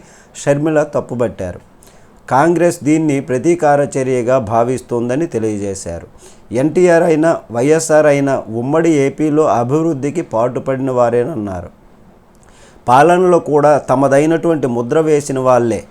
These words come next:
అని షర్మిల తెలియజేశారు. ఎన్టీఆర్, వైఎస్ఆర్ను రాజకీయాలకు అతీతంగా చూడాలి తప్ప నీచ రాజకీయాలు ఆపాదించడం సరికాదన్నారు. వైఎస్ఆర్ అమలు చేసినటువంటి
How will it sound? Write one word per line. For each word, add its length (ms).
అని 200
షర్మిల 460
తెలియజేశారు. 840
ఎన్టీఆర్, 520
వైఎస్ఆర్ను 880
రాజకీయాలకు 840
అతీతంగా 880
చూడాలి 340
తప్ప 300
నీచ 360
రాజకీయాలు 760
ఆపాదించడం 840
సరికాదన్నారు. 880
వైఎస్ఆర్ 580
అమలు 400
చేసినటువంటి 880